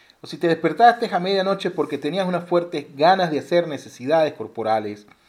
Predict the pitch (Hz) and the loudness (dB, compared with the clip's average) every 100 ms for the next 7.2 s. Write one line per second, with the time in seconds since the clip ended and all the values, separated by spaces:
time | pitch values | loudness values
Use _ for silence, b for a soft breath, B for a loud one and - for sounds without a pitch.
0 | b b b b b 175 208 247 277 339 | b b b b b 4 6 4 2 0
1 | 302 208 165 190 180 170 175 240 220 196 | 2 2 2 0 0 0 2 0 0 -4
2 | - 202 214 175 160 147 135 - 202 208 | -4 -6 -4 0 0 0 -4 -4 0 0
3 | 196 190 196 208 147 143 180 175 143 143 | 0 -2 -2 0 -2 -2 0 0 0 -2
4 | 123 117 156 208 _ _ _ _ _ _ | 0 0 -2 -6 _ _ _ _ _ _
5 | _ _ _ _ _ _ _ - 131 139 | _ _ _ _ _ _ _ -4 0 2
6 | 190 175 - 175 170 143 123 113 190 226 | 4 2 2 2 2 -2 -4 -2 2 2
7 | 262 - | 2 -8